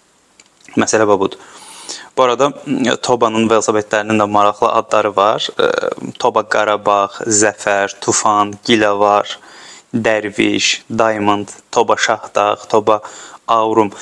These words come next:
Çox maraqlı adlar qoyublar. Həm Azərbaycan adları da, həm adətən o ramaların üzərində Azərbaycan loqoları olur. Bir qəşəngdir. Yerli marka olaraq düşünürəm ki, daha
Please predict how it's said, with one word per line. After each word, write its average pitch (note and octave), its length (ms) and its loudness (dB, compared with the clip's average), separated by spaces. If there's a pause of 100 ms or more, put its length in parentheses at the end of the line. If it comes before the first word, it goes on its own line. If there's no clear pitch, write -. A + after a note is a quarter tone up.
(140)
Çox C#3 140 2
maraqlı B2 320 2
adlar A#2 300 0
qoyublar. G#2+ 320 2
Həm C#3 240 0
Azərbaycan B2 540 0
adları G#2 320 2
da, G#2 100 0
həm B2 140 0 (100)
adətən A#2 480 -2
o A2 160 2
ramaların G#2+ 460 2
üzərində G#2+ 340 2
Azərbaycan G#2 380 2
loqoları G2+ 480 4
olur. C#3 160 4
Bir D3+ 400 -4 (180)
qəşəngdir. B2+ 480 -4
Yerli C#3 240 2
marka C3 380 0
olaraq A#2 400 2 (420)
düşünürəm B2 500 2
ki, D3 200 2 (580)
daha B2 300 2